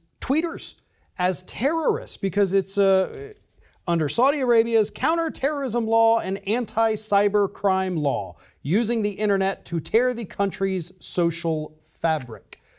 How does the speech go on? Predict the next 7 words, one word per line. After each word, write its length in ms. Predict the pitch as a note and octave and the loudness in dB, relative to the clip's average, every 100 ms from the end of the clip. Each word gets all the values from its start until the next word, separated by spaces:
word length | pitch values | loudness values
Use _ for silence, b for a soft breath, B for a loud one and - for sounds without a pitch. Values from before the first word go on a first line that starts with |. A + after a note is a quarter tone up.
| b | b
So 200 | - G3+ | 2 4
they 180 | F#3+ A#3 | 6 6
are 320 | B3 C4+ A#3+ | 6 4 2
effectively 680 | G#3 - - A3+ A3 D#3+ D#3 | 0 -4 -2 -2 -2 -2 -4
treating 440 | C3+ - F#3 G3 F3+ | -4 -2 0 0 -2
these 220 | E3+ E3 | -4 -4
people 540 | - E3 D#3+ A#2+ G#2+ | -4 -4 -4 -8 -10